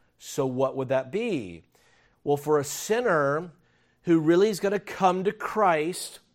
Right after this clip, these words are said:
what needs to happen? They need to reject the world's wisdom for God's wisdom.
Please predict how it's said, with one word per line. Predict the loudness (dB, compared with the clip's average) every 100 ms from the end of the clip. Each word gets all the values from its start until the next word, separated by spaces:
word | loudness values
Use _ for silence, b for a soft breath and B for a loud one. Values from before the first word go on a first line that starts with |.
| -10
what | 0 0 0
needs | -4 -4
to | -4
happen? | -2 -2 -2 -2 -4 -2
They | -2
need | -2 -4
to | -4
reject | -4 -2 0 0 2
the | 2
world's | 4 4 4 2
wisdom | 0 0 0 0 0 0 -6 -10 _ b b b
for | 2 4
God's | 6 4 4
wisdom. | 0 0 0 -4 -6